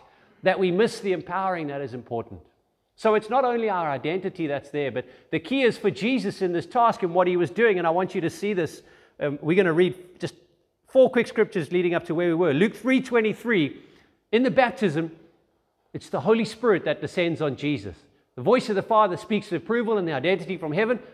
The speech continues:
but it's the Holy Spirit that depends, that descends on Jesus. Luke four one, it says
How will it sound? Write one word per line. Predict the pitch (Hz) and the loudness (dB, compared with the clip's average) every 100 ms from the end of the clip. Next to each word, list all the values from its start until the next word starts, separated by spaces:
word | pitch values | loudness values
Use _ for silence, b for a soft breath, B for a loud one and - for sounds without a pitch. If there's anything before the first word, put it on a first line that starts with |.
| - | -4
but | 160 | -4
it's | - | -4
the | 127 | -2
Holy | 175 208 | 2 2
Spirit | - 214 190 147 | 0 2 4 2
that | 151 | -2
depends, | 151 165 170 151 - - | -4 -2 -2 -4 -10 -10
that | 143 - _ | -10 -12 _
descends | 127 - 180 151 123 - - | -12 -6 -6 -4 -6 -10 -10
on | 117 | -10
Jesus. | - 127 123 - _ b b b b | -8 -8 -8 -12 _ b b b b
Luke | 175 233 | 2 2
four | - 262 240 | 4 4 6
one, | 220 247 123 101 - _ _ _ _ _ _ | 6 4 0 -8 -18 _ _ _ _ _ _
it | 147 | -12
says | - 233 156 | -2 -2 -2